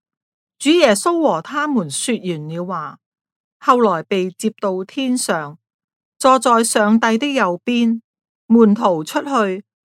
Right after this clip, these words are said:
到處宣傳福音。主和他們同工，用神蹟隨着，證實所傳的道。阿門。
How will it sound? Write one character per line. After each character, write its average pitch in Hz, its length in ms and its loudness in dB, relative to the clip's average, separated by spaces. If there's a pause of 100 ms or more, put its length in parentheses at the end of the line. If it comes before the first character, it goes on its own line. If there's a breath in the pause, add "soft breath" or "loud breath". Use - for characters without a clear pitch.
(140)
到 302 240 6
處 285 300 -2
宣 359 340 -2
傳 165 300 -4
福 262 180 -4
音。 262 300 -4 (600)
主 320 240 2
和 208 220 2
他 302 240 -4
們 196 260 -2
同 170 320 -8
工， 294 320 -2 (440)
用 254 200 4
神 170 420 -4
蹟 320 160 -6
隨 147 360 -8
着， 160 240 -2 (360)
證 254 220 2
實 214 160 -2
所 196 360 -2
傳 147 380 -6
的 240 220 -6
道。 151 240 -2 (440)
阿 190 280 0
門。 156 340 -8